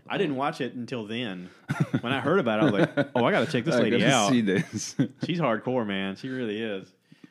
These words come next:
Speaker 1: But, you know, again, it was one of those things where once I heard about it, I was like, "Now that's in my brain.
Speaker 2: Mm.
Speaker 1: Now that's knowledge."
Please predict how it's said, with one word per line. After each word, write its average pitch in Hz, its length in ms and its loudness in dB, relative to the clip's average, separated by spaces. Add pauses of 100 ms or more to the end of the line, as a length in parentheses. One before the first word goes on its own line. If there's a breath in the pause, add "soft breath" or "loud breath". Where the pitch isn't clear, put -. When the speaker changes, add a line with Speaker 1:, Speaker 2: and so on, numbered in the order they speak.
(120 loud breath)
Speaker 1:
But, 131 380 0
you 170 100 2
know, 135 80 4
again, 127 300 2
it 123 60 -2
was 113 100 -4
one 131 100 -2
of 123 40 -2
those 120 140 -2
things 143 260 -6
where 113 120 -4
once 123 180 -4
I 104 60 0
heard 143 220 -2
about 110 220 -4
it, 98 60 -6
I 98 80 -4
was 95 120 -8
like, 92 140 -12 (640 soft breath)
"Now 120 180 0
that's 123 180 -2
in 135 80 0
my 131 120 2
brain. 127 400 0 (200)
Speaker 2:
Mm. 95 280 0
Speaker 1:
Now 98 140 -4
that's 110 160 -6
knowledge." 110 480 -4